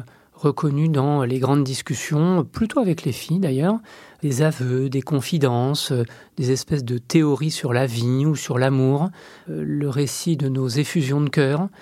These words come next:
Et ça, c'est quelque chose qui a, hum, beaucoup compté dans la construction de ma garçonnité.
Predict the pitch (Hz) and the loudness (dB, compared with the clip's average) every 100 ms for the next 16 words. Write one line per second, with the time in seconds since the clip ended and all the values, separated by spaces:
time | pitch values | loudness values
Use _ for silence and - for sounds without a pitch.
0 | - - - 160 131 220 208 202 160 - | -20 -20 -8 -4 -2 -2 -2 -4 -4 -4
1 | 190 196 - 165 156 147 139 139 135 143 | -4 -4 -4 0 0 0 -2 -4 -4 -6
2 | - 156 165 196 170 147 170 175 151 139 | -4 -2 0 -2 -2 -2 0 -2 -2 -4
3 | 135 139 156 165 147 135 156 - 165 - | -4 -6 -8 -6 -6 -2 -4 -4 -8 -4
4 | 170 165 139 135 131 131 127 127 131 - | -2 0 0 -2 -2 -4 -6 -8 -12 -16
5 | _ - 151 139 - 143 151 262 | _ 0 2 2 0 0 2 0